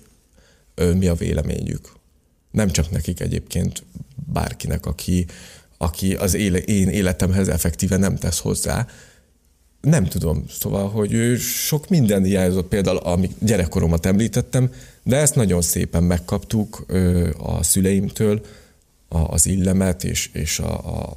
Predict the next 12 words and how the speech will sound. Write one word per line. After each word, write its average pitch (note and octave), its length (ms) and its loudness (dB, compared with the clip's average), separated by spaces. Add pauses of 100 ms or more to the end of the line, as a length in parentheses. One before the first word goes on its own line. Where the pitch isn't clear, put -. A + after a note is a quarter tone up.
a, D#2 260 -6
nem - 120 -8
is E2 120 -10
tudom, - 320 -8 (520)
tiszteletteljes D#2 960 -2
magatartást. - 880 -6 (300)
Szóval, B2+ 260 2
hogy C#3 200 4
ne-, C3+ 80 0
ez B2+ 260 0
nekem B2 280 0
idegen. D#2 540 -2